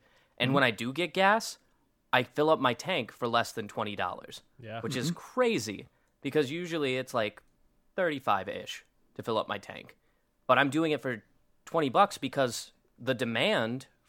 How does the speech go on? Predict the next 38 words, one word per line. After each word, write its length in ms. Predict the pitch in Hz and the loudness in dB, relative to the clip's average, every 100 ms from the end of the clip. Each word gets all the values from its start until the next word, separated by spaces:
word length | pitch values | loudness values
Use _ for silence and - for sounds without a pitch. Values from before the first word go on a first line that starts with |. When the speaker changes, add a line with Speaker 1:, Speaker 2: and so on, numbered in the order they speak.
| _ | _
Speaker 1:
for 460 | 127 117 107 104 - | 0 2 0 -2 2
gas 300 | 131 175 - | 2 2 -2
has 120 | 110 | -2
gone 180 | 113 104 | -2 0
down 220 | 120 117 | 0 -2
so 160 | - | -6
much. 380 | 104 143 - - _ _ _ | -4 -4 -4 -20 _ _ _
And 80 | 127 | -6
you 20 | |
have 100 | 123 | -4
to 80 | 113 | -4
think, 440 | - 165 117 - _ _ _ - | -4 -2 -4 -8 _ _ _ -8
if 100 | 123 | -2
there 100 | 139 | -2
were 80 | |
two 180 | 123 135 | -2 -8
planets 680 | - 170 196 113 98 - - _ - | -6 -2 0 0 -4 -12 -16 _ -8
and 100 | 117 | -6
we 80 | 113 | -6
split 300 | - 143 131 | -2 -4 -2
the 60 | |
population 580 | 120 120 107 120 135 117 | 0 0 0 -4 -4 -4
among 240 | 104 107 | -4 -2
those 200 | 101 101 | -4 -4
two 120 | - 98 | -8 -14
planets, 600 | - 143 123 92 - - _ _ _ _ - | -4 -2 -2 -6 -12 -16 _ _ _ _ -6
the 80 | 127 | -4
supply 360 | 127 147 151 | -2 6 6
and 200 | 160 139 | 6 0
demand 400 | 117 120 156 170 | -2 -2 -2 -2
of 120 | 113 | -4
the 360 | 107 117 107 104 - _ - | -4 -4 -4 -6 -10 _ 0
ep-, 200 | 131 - - | 0 0 2
economic 500 | 127 127 127 123 101 | 2 4 4 2 0
world 320 | 120 180 120 | 0 0 -2
would 160 | 107 - | -6 -8
completely 380 | 107 131 104 | -10 -8 -8
shift, 480 | 95 139 113 - - | -6 -4 -6 -8 -20